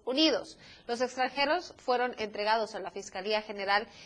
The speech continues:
de la República, donde relataron que habían pagado cinco mil dólares aproximadamente para ser trasladados a la Unión Americana.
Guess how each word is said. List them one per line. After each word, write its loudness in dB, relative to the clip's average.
de 6
la 10
República, -2
donde 2
relataron -2
que -10
habían -4
pagado -2
cinco 0
mil 0
dólares 2
aproximadamente 0
para 0
ser 0
trasladados 2
a 2
la 4
Unión -4
Americana. 0